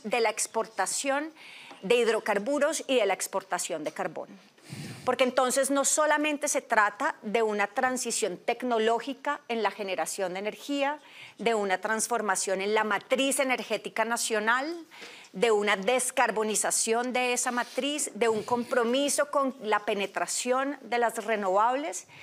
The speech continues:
sino que se trata también de generar otras economías a escala nacional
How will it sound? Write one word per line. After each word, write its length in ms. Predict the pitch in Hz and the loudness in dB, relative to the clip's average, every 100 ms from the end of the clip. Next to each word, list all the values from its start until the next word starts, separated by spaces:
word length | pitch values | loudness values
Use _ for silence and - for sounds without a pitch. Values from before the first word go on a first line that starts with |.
| - - | -18 -12
sino 280 | - 269 247 | -2 0 0
que 80 | 269 | 2
se 140 | 302 | 0
trata 400 | 285 - 254 262 | 2 4 4 2
también 420 | 269 294 240 233 240 | 0 2 2 2 0
de 80 | |
generar 640 | 262 269 240 208 220 254 - - | -2 0 2 4 4 4 0 0
otras 420 | 277 277 285 277 | 2 4 2 0
economías 760 | 277 277 247 214 208 208 214 226 | -2 -2 -2 -2 -2 0 0 0
a 80 | 233 | 0
escala 380 | 220 - 214 208 | -2 -2 0 2
nacional 640 | 240 247 254 233 247 285 | 2 0 0 2 2 0